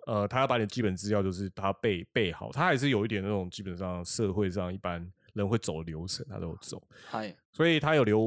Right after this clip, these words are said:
Speaker 1: 我的住宅，呃，不是我，不，不是我的住宅，我的户籍地址跟，呃，我家里人联络方式，因为可能你像什么紧急联络的。
Speaker 2: 哦，所以是房-，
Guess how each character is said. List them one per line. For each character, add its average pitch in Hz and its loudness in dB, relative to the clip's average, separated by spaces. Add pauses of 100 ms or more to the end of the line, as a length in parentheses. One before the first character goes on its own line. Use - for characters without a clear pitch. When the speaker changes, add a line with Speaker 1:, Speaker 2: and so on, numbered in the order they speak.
(160)
Speaker 1:
我 95 2
的 90 0
住 123 2
宅， 76 -6 (180)
呃， 95 2 (220)
不 131 2
是 160 6
我， 151 4 (140)
不， 95 -6
不 104 -8
是 123 -6
我 113 0
的 87 -2
住 95 -8
宅， 80 -6
我 107 2
的 107 4
户 139 2
籍 98 -4 (100)
地 147 -2
址 104 -6
跟， 107 2 (360)
呃， 95 -2
我 87 -2
家 120 2
里 120 2
人 90 0
联 92 0
络 98 2
方 85 -4
式， 87 -8
因 98 -4
为 107 -2
可 92 -4
能 90 -4
你 92 -6
像 107 -4
什 80 -10
么 80 -8
紧 165 -8
急 170 -8
联 170 0
络 202 4
的。 190 4
Speaker 2:
哦， - 2
所 208 6
以 208 6
是 185 2
房-， 113 -6